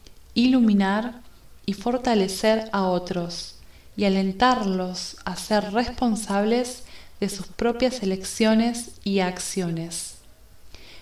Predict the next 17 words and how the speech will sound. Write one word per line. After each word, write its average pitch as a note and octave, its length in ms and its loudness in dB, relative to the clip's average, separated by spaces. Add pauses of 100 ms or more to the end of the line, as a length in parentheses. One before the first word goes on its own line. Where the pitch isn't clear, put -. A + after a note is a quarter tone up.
(160)
El G3+ 160 4
número A3 480 6
novecientos G3 960 0
nueve A#3 380 4
del G3 180 2
ángel A#3+ 640 0 (400)
lo G3+ 160 2
alienta A#3 540 4
a G3 60 4
seguir G3+ 480 0
sus G3+ 260 -4
instintos A#3 1000 0 (160)
intestinales A3 1120 4 (360)
y G3+ 100 0
escuchar G#3 560 -2
su A#3+ 280 0
intuición. G3 840 2